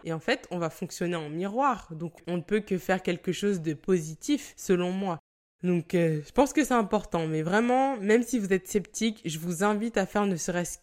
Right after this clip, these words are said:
qu'une séance avec un thérapeute, une fois dans sa vie. Selon moi, ça devrait être obligatoire. Voilà, je le pose, je le dis, je donne mon avis. <laughs> On doit aller en thérapie, tout le monde. Vous savez ce que c'est ? Bah oui, vous savez ce que c'est, d'être un être humain dans une société.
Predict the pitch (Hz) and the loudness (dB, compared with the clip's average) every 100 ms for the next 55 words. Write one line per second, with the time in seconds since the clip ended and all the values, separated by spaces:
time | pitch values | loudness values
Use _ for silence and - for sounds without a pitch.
0 | _ - 247 240 214 - 208 190 202 190 | _ -6 -2 -2 -4 0 0 2 -2 -6
1 | - - 170 165 175 - 170 - 170 156 | -12 -8 -6 -4 -6 -4 -8 -4 -4 -4
2 | 151 190 214 - - 247 220 - 214 196 | -2 -4 -4 -8 0 2 2 0 2 2
3 | 185 - 185 151 180 202 - 269 254 220 | -2 -2 -2 -2 -6 -6 -2 0 2 4
4 | 262 - 190 180 208 202 175 160 160 156 | 2 0 -4 -2 -2 -2 -6 -4 -6 -4
5 | 151 - 165 160 151 165 165 180 - 240 | -10 -8 0 0 0 -4 -2 -2 2 2
6 | 214 170 190 190 160 190 214 165 156 208 | 2 -2 -2 -2 -4 -2 0 -2 0 0
7 | 214 202 180 175 156 165 220 - _ - | 0 -2 -2 -2 -4 -6 -8 -12 _ 0
8 | 220 185 180 170 220 240 190 190 240 269 | 0 -4 -6 0 4 4 4 2 0 0
9 | - 302 320 311 320 320 330 285 - 311 | -2 -2 2 2 2 0 -2 -2 -2 0
10 | 302 285 285 302 247 165 - _ 180 175 | 0 0 -4 -2 -2 -4 -8 _ -6 0
11 | 214 415 - 196 - 370 330 170 175 285 | 2 2 0 -4 0 -2 -2 -4 0 0
12 | 151 147 165 147 - 202 202 311 - 190 | -2 -6 -6 -6 -8 -6 -4 -6 -4 -4
13 | - 175 185 202 202 202 220 262 190 160 | -4 -4 -2 -2 -2 -4 -2 0 -2 -4
14 | 151 139 - 240 - 247 226 285 254 | -6 -4 -2 -2 -2 -6 -4 -2 -2